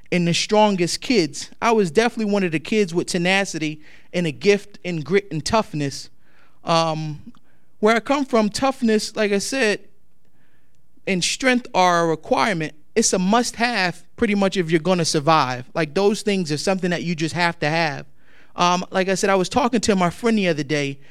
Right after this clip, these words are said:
and we were just reminiscing about how big our crew was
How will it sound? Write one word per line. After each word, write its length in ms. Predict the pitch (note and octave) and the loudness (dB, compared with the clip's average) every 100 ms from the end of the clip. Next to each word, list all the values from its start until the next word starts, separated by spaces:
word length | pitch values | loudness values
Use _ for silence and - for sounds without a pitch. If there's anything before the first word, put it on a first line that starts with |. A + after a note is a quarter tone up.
| - - | -18 -8
and 100 | D#3+ | -4
we 100 | G3 | 0
were 140 | G#3 F3 | 2 0
just 300 | B2+ F3+ C#3 | 0 -4 -2
reminiscing 640 | F#3 G3+ F#3+ G#3 - F3+ | 0 2 4 4 2 0
about 300 | D#3+ D#3+ D#3 | 2 2 2
how 220 | F3+ F3+ | 2 2
big 280 | C#3 F3+ E3+ | 6 6 8
our 160 | D#3+ C#3+ | 6 4
crew 320 | - B3+ A3 | 0 2 4
was 480 | D3 C3 A#2+ - | 4 0 -2 -6